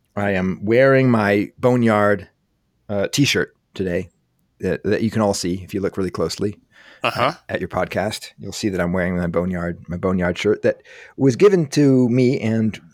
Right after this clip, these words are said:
Speaker 1: you got one as well from, uh, Tony Lawrence himself when we visited, uh, Boneyard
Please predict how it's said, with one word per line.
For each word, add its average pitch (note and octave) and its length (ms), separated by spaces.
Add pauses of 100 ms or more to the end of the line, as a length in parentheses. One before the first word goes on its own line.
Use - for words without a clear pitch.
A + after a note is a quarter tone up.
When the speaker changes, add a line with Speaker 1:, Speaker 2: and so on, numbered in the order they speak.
(120)
Speaker 1:
you A#2+ 100
got A2+ 160
one A2+ 140
as G2+ 100
well A#2 180
from, G2+ 440 (300)
uh, G2 580 (120)
Tony A#2 180
Lawrence A2 280
himself A#3+ 480
when A2 140
we A#2 140
visited, A#2+ 500 (1000)
uh, F#2+ 160
Boneyard G#2+ 540